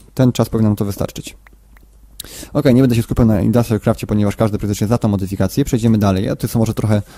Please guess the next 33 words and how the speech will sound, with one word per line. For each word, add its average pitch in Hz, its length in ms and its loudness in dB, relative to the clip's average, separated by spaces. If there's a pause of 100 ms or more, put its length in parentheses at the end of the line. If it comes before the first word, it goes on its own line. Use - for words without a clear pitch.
(260)
tą 104 140 -2
listę 110 240 -4
tak - 140 -6
trochę 107 180 -2
bardziej 101 260 -2
przybliżę 110 320 -6
do 98 80 -6
siebie. 101 340 -8 (540)
E, 101 360 2 (200)
Uplight 131 220 -2
Energistics, 110 560 -2
to 123 80 -2
jest 110 120 0
druga 123 200 2
modyfikacja, 107 540 -2
taka 107 180 -2
jedna 107 140 0
z 101 40 -6
ważniejszych. 107 720 0 (100)
E, 101 400 0 (300)
mamy 131 400 2 (140)
Uplight - 180 -2
Energistics 110 440 -2
dwójkę. 107 440 0
Wcześniej 117 640 0
w - 160 -10
serii, 113 360 0 (440)
e, 98 380 2
Przed - 140 -2
świat 113 160 0
z - 20 -6
modami 110 360 4
dwa, 98 440 2